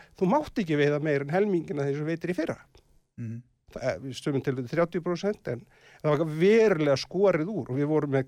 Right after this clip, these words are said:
Speaker 1: gríðarlega, höfðum verið með gríðarlega mikla uppbyggingu í togurum, á komið togara hvert einasta krummaskuð og hérna, og það var allt og allt og mikil veiðigeta í landinu.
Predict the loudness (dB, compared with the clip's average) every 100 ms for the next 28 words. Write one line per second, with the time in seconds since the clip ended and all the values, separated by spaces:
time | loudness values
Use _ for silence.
0 | -2 -2 0 -2 0 2 2 0 -2 0
1 | 2 4 4 0 -2 -2 0 0 0 -2
2 | -4 -4 -2 -4 -4 -10 -8 -8 -8 0
3 | 2 4 2 0 -2 -6 -16 -20 -14 -6
4 | -4 -2 -2 0 4 4 6 4 2 -2
5 | -2 2 4 4 0 -4 -2 0 0 0
6 | -2 -2 -4 _ _ _ _ _ _ _
7 | _ -4 0 2 0 -2 -2 0 0 -2
8 | -10 -20 -20 -20 _ _ _ -4 2 4
9 | 4 2 -2 -6 2 4 4 0 -2 2
10 | 2 2 2 2 2 2 0 0 2 2
11 | 2 -2 -12